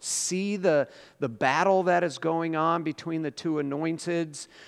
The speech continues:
Uh, we, we know that Saul goes to the Witch of Endor, but I,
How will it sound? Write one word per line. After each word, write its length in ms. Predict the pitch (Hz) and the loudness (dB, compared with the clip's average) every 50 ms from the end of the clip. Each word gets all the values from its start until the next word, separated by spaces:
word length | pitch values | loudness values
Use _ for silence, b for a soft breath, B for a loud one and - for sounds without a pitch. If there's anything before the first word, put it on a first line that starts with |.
| B B | B B
Uh, 420 | B 127 127 127 131 127 127 123 120 | B 2 4 6 6 6 6 4 2
we, 440 | 120 123 143 190 233 220 214 156 - | 0 0 2 2 2 2 0 -4 -6
we 220 | 135 170 220 247 | -2 0 2 2
know 320 | 240 220 214 202 208 220 214 | 4 4 4 6 6 6 4
that 160 | 208 160 127 | 2 0 0
Saul 340 | - - 180 170 175 180 180 | 0 0 2 4 4 4 4
goes 320 | 160 170 165 180 180 - - | 2 2 2 0 0 -2 -4
to 120 | 180 156 | -6 -6
the 80 | 139 139 | -4 -2
Witch 240 | 135 160 - - | -4 -4 -4 -4
of 100 | 156 135 | -6 -4
Endor, 540 | 147 160 175 180 165 180 170 175 175 180 175 | -4 -4 -4 -2 -4 -2 -2 -2 -2 -2 -2
but 160 | 143 151 139 | -4 -4 -4
I, 120 | 143 151 | -4 -6